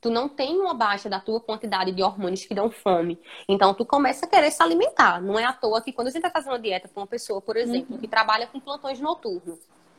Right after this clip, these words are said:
Speaker 1: a gente tende a colocar muito mais lanchinhos em pequena quantidade, porque às vezes essa pessoa sente muita vontade de comer, porque a, o hormônio que dá saciedade está baixo, né? Então, é justamente o inverso.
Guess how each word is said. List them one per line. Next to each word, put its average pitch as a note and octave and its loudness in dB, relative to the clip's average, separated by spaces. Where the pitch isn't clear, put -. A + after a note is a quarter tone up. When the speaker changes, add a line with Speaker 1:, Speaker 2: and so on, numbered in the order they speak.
Speaker 1:
a G3 6
gente A#3 -2
tende B3+ -2
a - -8
colocar D4 0
muito A#3+ -6
mais C#4+ 0
lanchinhos B3+ -6
em C4 -6
pequena A3+ 0
quantidade, F#3 -2
porque - 0
às A#3 2
vezes G#3 0
essa B3+ -6
pessoa A#3+ -2
sente A#3+ -4
muita B3 2
vontade C4+ 0
de B3 -6
comer, G#3+ 2
porque A3 6
a, G#3 10
o A3 2
hormônio C4 2
que E4+ -4
dá C4 2
saciedade B3 -4
está F#4+ -6
baixo, F#3 -2
né? F#3 -4
Então, F#3 -2
é G#3 2
justamente A#3 -2
o A3+ 6
inverso. A3 4